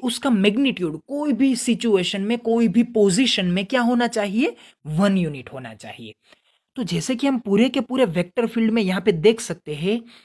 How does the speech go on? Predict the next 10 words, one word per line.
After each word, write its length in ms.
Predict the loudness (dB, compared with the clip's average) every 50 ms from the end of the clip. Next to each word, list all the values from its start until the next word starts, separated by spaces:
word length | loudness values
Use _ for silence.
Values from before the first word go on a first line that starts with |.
| _ _ _ _ _ _ _ _ _ _ -4
कि 60 | -2
आप 160 | -2 -2 -2 -2
इस 180 | -2 -2 -2 0 2
एरो 200 | 2 4 4 2
को 120 | 2 2 2
लीजिए, 420 | 2 2 0 0 0 2 2 2
इसे 360 | 2 0 -4 -4 0 2 2 2
लीजिए, 440 | 2 0 0 -2 -2 -2 0 0 0
इसे 380 | -2 -4 -8 -4 -2 0 0
लीजिए 540 | 2 0 -2 -2 -4 -4 -4 -4 -4 -4 -6